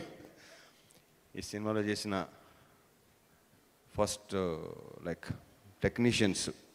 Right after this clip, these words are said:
సాంగ్స్ రాసిన కాసర్ల, కాసర్ల శ్యామ్, మంచి బిర్యానీ బాగుంటుంది అనుకుంటున్నాను నేను.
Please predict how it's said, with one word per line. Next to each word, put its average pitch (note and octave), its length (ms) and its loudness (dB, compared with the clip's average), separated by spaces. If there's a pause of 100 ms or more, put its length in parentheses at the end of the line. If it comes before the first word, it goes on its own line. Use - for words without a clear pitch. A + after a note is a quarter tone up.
(1200)
సాంగ్స్ G#2 360 6
రాసిన F#2 600 4 (280)
కాసర్ల, F#2+ 520 4 (360)
కాసర్ల C3 600 2 (440)
శ్యామ్, A2 320 4 (800)
మంచి G#2+ 400 4 (760)
బిర్యానీ B2+ 420 8 (1800)
బాగుంటుంది A#2+ 360 12
అనుకుంటున్నాను A2+ 420 6
నేను. F2+ 120 -2